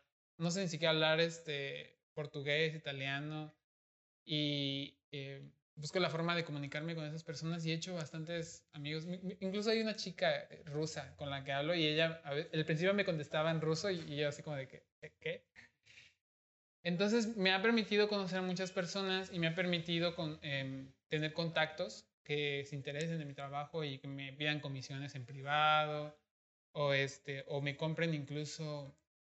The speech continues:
eh, obra, eh, ya hecha, pues, obra que comparto, este, o stickers o ilustraciones, ¿sabes? O sea, es, es la forma en la que yo logro como man-, o sea, compartir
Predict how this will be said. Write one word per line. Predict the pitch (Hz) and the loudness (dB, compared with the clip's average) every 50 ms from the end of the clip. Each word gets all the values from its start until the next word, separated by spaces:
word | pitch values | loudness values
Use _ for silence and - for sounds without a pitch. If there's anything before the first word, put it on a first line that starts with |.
| _ _ _ _ - | _ _ _ _ -12
eh, | 147 143 139 139 139 139 - _ | -10 -8 -8 -8 -10 -12 -12 _
obra, | - 151 147 151 151 139 139 135 143 147 - _ _ _ _ _ _ | 0 0 2 2 2 2 0 -2 -6 -12 -18 _ _ _ _ _ _
eh, | - 147 143 147 147 - _ _ _ | -12 -12 -12 -12 -14 -16 _ _ _
ya | - 156 147 143 143 156 | -8 -4 -2 0 0 0
hecha, | 185 180 - 160 147 139 _ | 0 -2 -6 -10 -10 -12 _
pues, | 156 156 151 - - - - 165 | -14 -14 -12 -14 -14 -16 -12 -10
obra | 165 151 156 156 147 | -8 -6 -6 -6 -8
que | 151 - | -10 -12
comparto, | - 143 139 - 160 165 170 165 165 165 165 160 165 - _ _ _ _ _ _ _ _ _ | -14 -14 -8 0 2 2 2 2 0 -4 -6 -8 -10 -14 _ _ _ _ _ _ _ _ _
este, | - 160 156 151 147 147 - - - 156 147 147 143 147 147 147 147 - _ _ _ _ _ _ _ _ _ _ _ _ _ _ _ _ _ - - - | -6 -6 -4 -4 -6 -10 -12 -8 -6 -4 -4 -4 -4 -6 -10 -12 -16 -20 _ _ _ _ _ _ _ _ _ _ _ _ _ _ _ _ _ -20 -14 -8
o | 160 151 147 | -6 -6 -4
stickers | 143 - - 175 170 175 165 - 170 165 165 170 170 170 165 160 165 165 | -4 0 4 4 4 4 4 4 6 6 8 8 8 6 6 4 2 -2
o | 156 151 | -2 -2
ilustraciones, | 147 143 139 - 156 147 127 - 160 160 165 165 156 143 | -2 -4 -6 -8 -10 -10 -8 -6 -4 -2 -2 -2 -4 -4
¿sabes? | 131 147 156 180 214 185 | -6 -6 -8 -8 -8 -10
O | 170 | -8
sea, | 143 156 160 151 151 | -4 -2 0 0 0
es, | 160 160 165 165 - - | 0 0 0 0 0 0
es | 180 175 175 190 | 0 2 4 4
la | 196 190 | 4 4
forma | 185 - 185 180 185 190 | 4 2 0 2 2 4
en | 190 | 4
la | 180 160 - | 4 4 2
que | 156 147 | 0 -2
yo | 139 139 151 160 | 0 2 2 2
logro | 160 160 160 160 156 165 170 175 165 170 | 4 4 2 2 2 2 2 0 0 0
como | 165 156 147 147 139 135 131 131 135 _ _ _ _ _ _ _ _ _ _ _ _ _ _ _ _ _ _ _ _ _ - | -2 -4 -2 -2 -4 -6 -8 -10 -14 _ _ _ _ _ _ _ _ _ _ _ _ _ _ _ _ _ _ _ _ _ -2
man-, | 165 151 151 156 151 156 170 - | 0 2 2 2 2 -2 -4 -6
o | 160 | -2
sea, | 131 156 151 151 - - _ _ _ _ _ _ _ _ - | 0 0 0 0 -4 -12 _ _ _ _ _ _ _ _ 0
compartir | - 165 160 160 156 151 147 151 147 - 175 170 165 165 165 - | 2 2 2 2 2 0 0 -2 -4 -2 -2 -2 -2 -2 -6 -12